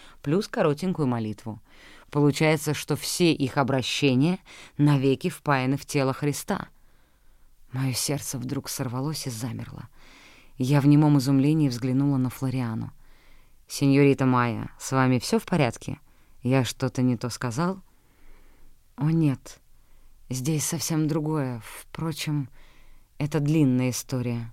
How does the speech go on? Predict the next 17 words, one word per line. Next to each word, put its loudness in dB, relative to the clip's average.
выдавила -4
я -2
из -4
себя, -4
с -10
трудом -4
обретя -8
голос. -12
«Больше 4
всего -2
на 2
свете 0
я 2
люблю 0
именно 2
длинные 0
истории», — -12